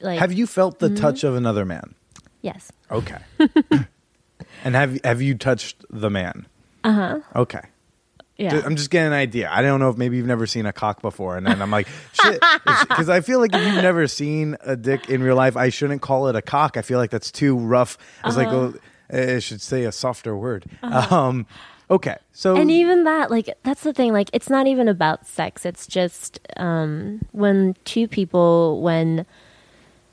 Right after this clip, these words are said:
Speaker 1: like, your spheres combine and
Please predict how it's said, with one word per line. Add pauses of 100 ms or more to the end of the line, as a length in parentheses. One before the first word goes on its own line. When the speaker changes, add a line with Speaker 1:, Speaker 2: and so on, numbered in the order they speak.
(320)
Speaker 1:
like,
your
spheres (180)
combine
and